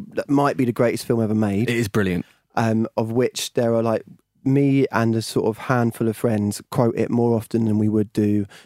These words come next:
Speaker 1: The Office or Spinal Tap or
Speaker 2: Mm.
Speaker 1: anything like that. There are so many lines that just come,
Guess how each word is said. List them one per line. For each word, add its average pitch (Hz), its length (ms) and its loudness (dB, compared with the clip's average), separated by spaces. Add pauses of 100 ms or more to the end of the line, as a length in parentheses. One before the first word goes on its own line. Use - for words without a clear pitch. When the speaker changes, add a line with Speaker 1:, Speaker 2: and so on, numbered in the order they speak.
(120)
Speaker 1:
The 117 140 0
Office 110 400 -2
or 104 80 -2
Spinal 107 420 0
Tap 101 380 -4
or 107 80 0
Speaker 2:
Mm. 110 60 0
Speaker 1:
anything 110 280 0
like - 140 -4
that. 104 180 -2
There 107 100 -2
are 104 60 -2
so 123 220 0
many 117 160 0
lines 110 300 0
that 104 100 -8
just 107 180 -6
come, 107 380 -2